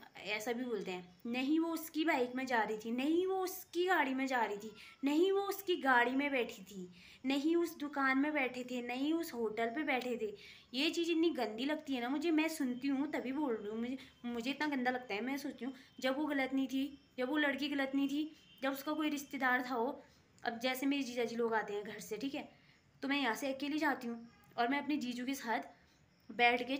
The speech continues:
होटल में चाउमीन खाती हूँ, मोमो खाती हूँ, ठीक है। तो अगर, अ,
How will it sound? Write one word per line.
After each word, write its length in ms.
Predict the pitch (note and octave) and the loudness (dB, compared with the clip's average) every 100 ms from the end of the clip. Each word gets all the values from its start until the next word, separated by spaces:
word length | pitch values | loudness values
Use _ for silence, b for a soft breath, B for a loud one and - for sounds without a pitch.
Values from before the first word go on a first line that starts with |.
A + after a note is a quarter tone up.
| - | -4
होटल 420 | G#3 A3 G#3+ G#3+ A3 | -2 -2 0 0 0
में 120 | B3+ | -2
चाउमीन 400 | D#4 B3 A3+ B3 | -2 0 0 0
खाती 320 | A3+ B3 G3 | -2 -4 -4
हूँ, 140 | G3 | -4
मोमो 360 | A#3 B3+ A#3+ B3+ | -2 -2 0 -2
खाती 340 | B3+ A#3+ - | -2 -4 -4
हूँ, 160 | D#3 D#3 b b b | -10 -10 b b b
ठीक 200 | C#4+ C#4 | -8 -4
है। 220 | F#3+ - B B - | -4 -6 B B -14
तो 60 | |
अगर, 580 | C4+ B3+ B3 B3+ D#4 F4 | -6 -4 -4 2 2 2
अ, 340 | C#4 - G#3+ | 0 -6 -14